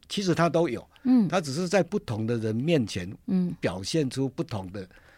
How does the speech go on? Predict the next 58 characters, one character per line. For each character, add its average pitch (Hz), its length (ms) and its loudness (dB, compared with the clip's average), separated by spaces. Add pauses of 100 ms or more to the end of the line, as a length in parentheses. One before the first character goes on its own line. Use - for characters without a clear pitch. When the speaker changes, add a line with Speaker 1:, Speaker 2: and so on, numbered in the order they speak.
(200)
Speaker 1:
那 131 140 -6
个 92 500 -8
人 117 200 -4
格 107 180 -4
样 131 240 -2
貌。 123 240 -2 (100)
Speaker 2:
对， 190 420 4
Speaker 1:
哎。 113 260 0
Speaker 2:
所 339 120 2
以 311 40 4
他 339 200 4 (340)
吃 381 220 4
喝 349 280 6
玩 214 220 8
乐， 262 280 8
哦， 180 260 8
Speaker 1:
啊， - 0 -
Speaker 2:
跟 143 200 6
朋 220 220 8
友 240 160 8
聚 254 220 2
会 240 240 6
都 320 180 4
享 180 220 2
受 233 220 4
过， 240 400 4
Speaker 1:
对。 185 80 4
Speaker 2:
哦， 180 60 4
只 185 160 8
是 165 180 10
说 - 120 10
Speaker 1:
对， 147 200 6
对， 113 80 -4
对。 101 100 -8
Speaker 2:
你 180 100 -4
刚 226 120 6
刚 233 80 6
就 226 200 2 (260)
里 175 140 4
头 175 160 2
回 175 160 4
到 190 140 8
文 160 260 2
章， 165 220 4
就 - 100 2
说 180 180 2
可 175 200 2
惜 - 300 -2
啦， - 320 -4
因 202 160 0
为 196 80 2
年 175 200 4
纪 175 400 -2 (460)
很 156 260 0
轻， 185 400 2
Speaker 1:
对， 139 220 12
Speaker 2:
哦， 95 140 8
Speaker 1:
对， 131 280 10